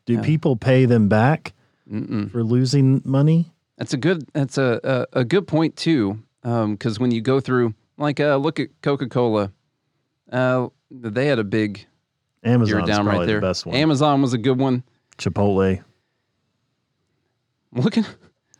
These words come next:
Speaker 2: look at those losses for Amazon.
Speaker 1: Sixty percent.
Speaker 2: Look at this.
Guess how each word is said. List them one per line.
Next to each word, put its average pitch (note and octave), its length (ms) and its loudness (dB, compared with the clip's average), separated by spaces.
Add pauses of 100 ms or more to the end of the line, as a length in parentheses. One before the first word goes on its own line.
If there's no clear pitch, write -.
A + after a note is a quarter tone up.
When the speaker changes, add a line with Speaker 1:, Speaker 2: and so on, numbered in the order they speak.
(120)
Speaker 2:
look D3 180 -4
at G#3 80 0
those E3+ 200 4
losses A2 640 0
for G#2 220 0
Amazon. F#2+ 500 -2
Speaker 1:
Sixty D#3+ 540 -4
percent. A#2+ 720 0 (640)
Speaker 2:
Look E3+ 260 -4
at C#3 100 -2
this. - 460 -6